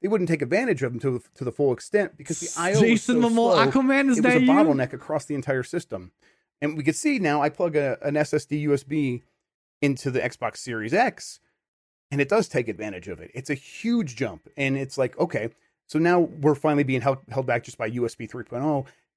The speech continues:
Speaker 1: and we're going even past that 'cause that's why they want, they wanna use the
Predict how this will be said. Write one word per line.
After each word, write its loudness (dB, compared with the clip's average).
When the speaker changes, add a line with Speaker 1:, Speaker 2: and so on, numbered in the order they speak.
Speaker 1:
and -14
we're -10
going 4
even -2
past -2
that -2
'cause -6
that's 0
why 4
they 2
want, -2
they 2
wanna -2
use -2
the -8